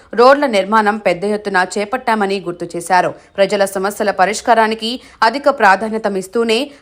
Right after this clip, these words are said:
మౌలిక సదుపాయాల కల్పనకు పెద్దపీట వేస్తున్నట్లు చెప్పారు.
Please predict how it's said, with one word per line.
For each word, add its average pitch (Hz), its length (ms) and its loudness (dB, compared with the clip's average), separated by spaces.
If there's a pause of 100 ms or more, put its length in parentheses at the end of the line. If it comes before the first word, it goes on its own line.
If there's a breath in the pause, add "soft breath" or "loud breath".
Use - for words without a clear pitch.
మౌలిక 285 340 4
సదుపాయాల 220 640 0
కల్పనకు 214 580 -2
పెద్దపీట 208 560 -6
వేస్తున్నట్లు 202 640 -4
చెప్పారు. 180 460 2